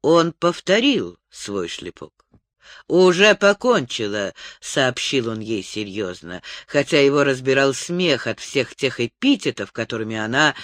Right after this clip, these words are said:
наградила маленькую крольчиху. «Ты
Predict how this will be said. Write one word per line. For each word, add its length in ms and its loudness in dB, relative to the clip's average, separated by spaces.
наградила 680 -2
маленькую 600 -6
крольчиху. 600 -14
«Ты 440 2